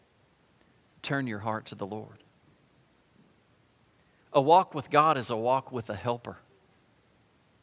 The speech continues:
You know, the Holy Spirit, one of his, one of his, uh, descriptions is the helper. He's here to help you. He's here to help you make decisions.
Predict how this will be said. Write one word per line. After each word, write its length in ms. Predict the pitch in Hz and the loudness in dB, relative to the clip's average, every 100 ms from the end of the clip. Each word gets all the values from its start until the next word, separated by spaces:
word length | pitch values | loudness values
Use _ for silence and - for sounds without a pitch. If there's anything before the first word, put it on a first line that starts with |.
| _ _ _ _ _ _ _ _ _ | _ _ _ _ _ _ _ _ _
You 60 | 143 | -4
know, 80 | 139 | -2
the 100 | 127 | -2
Holy 200 | 143 131 | -2 -4
Spirit, 360 | - 139 131 | -4 -2 -2
one 160 | 135 131 | -4 -6
of 80 | 135 | -6
his, 260 | 127 123 - - | -8 -8 -16 -14
one 220 | 127 131 | -8 -6
of 80 | 120 | -4
his, 260 | 131 120 | -6 -4
uh, 160 | 120 113 | -4 -4
descriptions 640 | 110 - 131 120 127 110 | -6 -6 -6 -6 -10 -10
is 140 | 107 - | -10 -8
the 100 | 101 | -4
helper. 460 | 113 113 131 127 - _ _ _ _ _ _ _ _ _ _ _ _ _ | -2 -4 -8 -16 -20 _ _ _ _ _ _ _ _ _ _ _ _ _
He's 220 | - 170 - | -6 -2 0
here 160 | 147 | 0
to 80 | 147 | 0
help 300 | 143 165 - | -4 -4 -6
you. 140 | 92 - - | -12 -14 -8
He's 200 | 175 156 | -4 -2
here 160 | 175 170 | 0 0
to 120 | 131 | 2
help 200 | 156 151 | 0 0
you 80 | 147 | -4
make 220 | 143 135 | -4 -4
decisions. 680 | 117 - 147 151 180 - | -8 -4 -4 -4 -10 -14